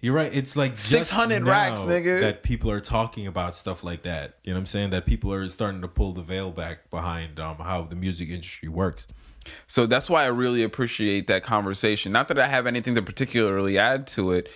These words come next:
Speaker 2: You know what I mean? Like, unfortunately, I don't have, I'm not a, a tastemaker in that respect, but I think it is super important that the conversation's being had.
Speaker 1: Mm-hmm.
Speaker 2: And, um, I look forward to seeing how that develops. You know what I mean? 'Cause it, it, uh, part of what was being interested,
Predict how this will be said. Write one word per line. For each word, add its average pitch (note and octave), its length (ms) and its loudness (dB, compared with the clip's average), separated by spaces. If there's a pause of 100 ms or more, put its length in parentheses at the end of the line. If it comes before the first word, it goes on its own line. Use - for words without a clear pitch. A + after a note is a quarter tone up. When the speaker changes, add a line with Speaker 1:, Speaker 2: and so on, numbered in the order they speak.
(120)
Speaker 2:
You A#2 100 4
know B2 100 6
what A#2 80 4
I A2 40 2
mean? A#2 260 0
Like, G#2 220 2
unfortunately, A2 880 0
I G2+ 80 4
don't A2 220 -2
have, G#2+ 340 -2 (340)
I'm A2+ 160 4
not A#2+ 160 6
a, G#2 220 0
a G#2 40 0
tastemaker A2 640 0
in G2 100 0
that F#2 180 0
respect, - 420 0 (100)
but A#2+ 220 4
I G2+ 80 2
think G#2+ 220 -4
it G#2 80 0
is G#2+ 200 0
super A2 280 0
important F#2+ 380 0
that F2 100 -4
the - 60 -10
conversation's F#2 640 -2
being F#2 260 -2
had. G2+ 380 0
Speaker 1:
Mm-hmm. - 480 -20
Speaker 2:
And, F#2+ 200 2
um, F2 400 2
I G#2 100 2
look A2 160 2
forward A2 260 2
to G#2+ 80 -2
seeing G#2 260 0
how G2 120 2
that F#2 180 0
develops. F#2 540 0
You F#2+ 60 -2
know G2 60 2
what F#2+ 80 2
I F#2 60 0
mean? F#2+ 260 0
'Cause F#2 340 0 (420)
it, C3+ 200 6
it, C#3 300 0
uh, A#2 240 4
part D#3+ 240 2
of C#3+ 240 2 (240)
what C3 160 2
was B2 160 0
being A#2 220 2
interested, B2 600 0